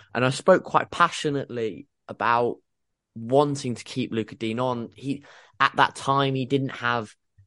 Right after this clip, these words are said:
many, let's say, fans. People weren't too keen on him, and, you know, people were for the idea of getting a new left back in and moving him on.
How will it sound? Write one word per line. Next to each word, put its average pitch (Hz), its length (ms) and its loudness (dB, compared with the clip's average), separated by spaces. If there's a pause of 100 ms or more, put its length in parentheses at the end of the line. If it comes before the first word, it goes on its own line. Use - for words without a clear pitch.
(160)
many, 123 600 0
let's 98 180 -12
say, 92 380 -2
fans. 107 680 -2
People 120 360 -6
weren't 113 260 0
too 110 120 -8
keen 120 280 -2
on 113 120 -2
him, 113 220 0
and, 104 260 -2
you 110 120 -8
know, 90 200 -4 (100)
people 107 320 -4
were 101 240 4 (760)
for 127 380 6
the 117 140 6
idea 110 440 6
of 104 180 0
getting 101 540 -2
a 104 60 -4
new 101 220 2
left 104 260 2
back - 260 -2
in 107 160 2
and 101 140 0
moving 104 360 2
him 104 220 0
on. 104 400 4